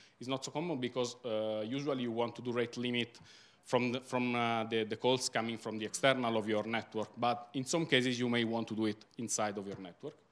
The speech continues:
And the real world scenario, as I was saying, is to prevent,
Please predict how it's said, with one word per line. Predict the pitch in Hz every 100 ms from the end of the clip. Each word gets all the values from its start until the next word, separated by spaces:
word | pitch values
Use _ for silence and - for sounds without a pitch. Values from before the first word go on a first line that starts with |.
| _ _ _ - _ _ _ _ _
And | 143 165 185 160
the | 151
real | 160
world | 156 160
scenario, | - 147 160 156
as | 123
I |
was | 123 123
saying, | - 127 127
is | 120 120 - -
to | -
prevent, | - 131 143 147 147 -